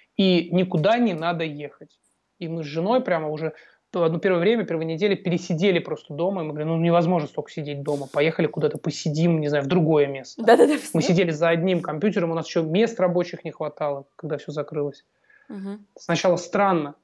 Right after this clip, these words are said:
Speaker 1: там кто-то на балкон идет работать, а не было интернет-кафе, не было коворкингов.
Speaker 2: Хорошо, у меня к тебе еще
Speaker 1: Мгм.
Speaker 2: несколько вопросов. Смотри, вот ты рассказала про своего товарища, который старше шестидесяти и про бренд не
Speaker 1: Мгм.
Speaker 2: думал, и щас сожалеет. А, вот, э, фишка в том, что,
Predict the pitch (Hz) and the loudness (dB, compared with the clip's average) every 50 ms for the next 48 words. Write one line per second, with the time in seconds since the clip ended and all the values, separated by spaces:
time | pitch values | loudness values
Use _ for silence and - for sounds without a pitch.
0 | _ _ - 151 143 - - 226 190 190 180 160 175 170 165 - - 208 226 220 | _ _ -8 -8 -8 -4 -2 0 2 2 2 2 2 0 0 0 0 2 2 2
1 | 196 170 175 170 165 160 160 156 156 156 151 147 - 147 - - _ _ _ _ | 2 0 0 -2 -2 -2 -4 -2 0 -2 -2 -2 -4 -10 -16 -18 _ _ _ _
2 | _ _ _ _ - - - - 156 151 160 180 180 160 156 151 147 143 - 151 | _ _ _ _ -20 -20 -10 -6 -4 -2 0 2 2 2 2 0 0 -2 -6 -10
3 | 151 143 - - 151 139 - - 208 214 196 165 151 143 147 143 135 - - 143 | -10 -10 -10 -8 -8 -8 -2 0 0 0 2 0 -2 0 -2 -2 -2 -4 -6 -2
4 | 156 185 185 185 - 160 151 147 147 - - _ _ _ _ - - - _ - | 0 0 0 0 -4 -8 -8 -8 -8 -10 -12 _ _ _ _ -20 -20 -20 _ -10
5 | 208 226 285 277 226 170 - - - 196 196 214 247 277 277 - 262 214 254 247 | -8 -8 -6 -4 -6 -6 -6 -8 -10 -10 -8 -8 -8 -8 -8 -8 -6 -2 0 0
6 | 240 240 254 226 - 165 208 220 208 - 208 220 240 254 254 220 202 - 160 - | 0 -2 -4 -6 -4 -2 -2 -2 -2 -4 -4 -4 -2 -2 -2 -2 -2 -4 -10 -12
7 | 208 220 220 - 214 170 156 190 - - 277 269 262 262 - 226 240 240 226 226 | -10 -8 -6 -4 -4 -4 -4 -6 -6 -4 -4 -4 -4 -6 -8 -8 -6 -6 -6 -8
8 | - 202 - 214 214 208 202 202 214 208 202 185 170 - 196 196 240 277 302 311 | -12 -16 -14 -12 -12 -10 -10 -8 -6 -4 -4 -4 -4 -6 -6 -6 -6 -6 -6 -8
9 | - - 220 190 - 180 - 190 180 180 - - 185 180 175 - 175 - 185 175 | -10 -12 -16 -16 -16 -14 -14 -14 -14 -14 -12 -12 -12 -12 -12 -16 -18 -20 -20 -18
10 | - 254 262 254 262 208 - - - 185 175 175 170 - 180 180 175 196 208 208 | -14 -12 -10 -10 -10 -12 -12 -16 -16 -14 -14 -14 -14 -12 -12 -10 -8 -8 -8 -8
11 | 202 185 190 185 196 202 240 285 311 262 196 190 - 202 202 - - 190 185 208 | -8 -4 -2 -2 -2 -2 -4 -4 -4 -6 -6 -8 -10 -12 -14 -14 -16 -14 -12 -8
12 | 208 202 180 160 156 156 _ _ - - - - - - - - - 185 180 175 | -6 -4 -4 -4 -4 -6 _ _ -20 -20 -20 -20 -20 -20 -20 -8 -4 -2 0 0
13 | 170 185 202 202 - - - 190 185 180 175 - - 262 262 - 247 - - 311 | 0 -2 -4 -6 -8 -6 -4 -2 -2 -2 -4 -6 -8 -8 -8 -8 -12 -8 -6 -6
14 | 359 403 - - - 226 214 214 208 196 | -6 -6 -10 -10 -8 -6 -4 -2 -2 -2